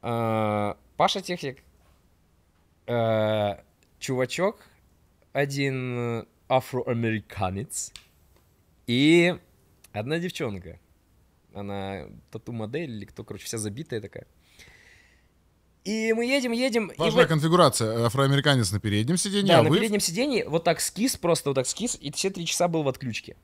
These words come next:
Speaker 1: Вот так вот. И мы втроем на заднем. В это время эта Лэри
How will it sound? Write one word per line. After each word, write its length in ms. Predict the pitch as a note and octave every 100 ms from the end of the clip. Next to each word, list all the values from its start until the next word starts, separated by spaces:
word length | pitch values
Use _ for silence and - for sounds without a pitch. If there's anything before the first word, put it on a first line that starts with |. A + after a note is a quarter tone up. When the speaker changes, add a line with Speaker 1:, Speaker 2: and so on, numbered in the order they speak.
| -
Speaker 1:
Вот 120 | A#2
так 120 | A2+
вот. 160 | G2 G2 - _ _ _ _ _ _ _ _ -
И 80 |
мы 120 | D#3+ A#3+
втроем 280 | G#3+ F#3+
на 80 | F3
заднем. 340 | C#3+ A#2+ F#2 - _ _ _ _ _ _
В 80 | -
это 160 | F#3
время 400 | F#3+ G3+ F#3+ E3+ -
эта 280 | D#3+ D#3 C#3
Лэри 580 | C#3 F3 A#3 F3+ G#2